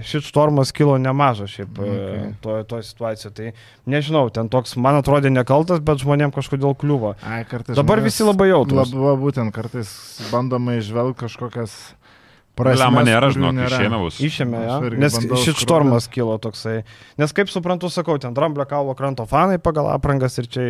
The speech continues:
Speaker 1: iš, iš čempo toksai gifas. Tai nežinau, kodėl jis buvo įdėtas, kaip jis susijęs su ta nauja arena, bet, nu, tebūna, kaip sakoma. Gerai, e, turim, e, lietuviškų krepšinio aktualijų,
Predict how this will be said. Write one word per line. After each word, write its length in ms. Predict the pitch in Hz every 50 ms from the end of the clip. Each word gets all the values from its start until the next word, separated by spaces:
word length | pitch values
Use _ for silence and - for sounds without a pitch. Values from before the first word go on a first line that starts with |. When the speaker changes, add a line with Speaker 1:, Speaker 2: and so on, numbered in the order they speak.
| 117
Speaker 1:
iš, 80 | 113 - - - - - - - - _
iš 140 | - 120 113 -
čempo 320 | - 139 127 117 98 107
toksai 320 | 101 104 98 - - - 110
gifas. 360 | 107 113 113 107 - 104 98
Tai 160 | - - 107 107
nežinau, 540 | 113 127 135 131 139 147 135 123 113 107 - _ _ -
kodėl 320 | - 117 104 113 127 156
jis 80 | 170 156
buvo 300 | 147 160 160 147 139 135
įdėtas, 400 | 127 127 131 127 123 - 113 107
kaip 240 | - - 143 151 147
jis 160 | 165 151 -
susijęs 400 | 151 143 - - 147 143 135 -
su 20 | - -
ta 80 | 139 135
nauja 320 | 135 127 127 127 127 127
arena, 320 | 123 123 120 117 113 110 107 - - - - _ -
bet, 220 | 107 110 104 - 113
nu, 140 | 139 175 185 151 - _ _
tebūna, 400 | - 127 127 127 127 123 113 98 98 - - - - - - - - - -
kaip 100 | - 117 104
sakoma. 460 | - 120 117 113 - 117 117 110 113
Gerai, 320 | 120 160 220 262 233 156 110 - - - -
e, 160 | - 117 117 117 117 120 -
turim, 320 | - 175 180 175 156 147 139
e, 100 | 135 135 131 127 123
lietuviškų 720 | 123 131 131 131 139 143 143 143 135 131 - - 139 127 117
krepšinio 480 | - 131 127 127 - - 143 135 123
aktualijų, 560 | - - - 131 131 135 143 143 143 143 143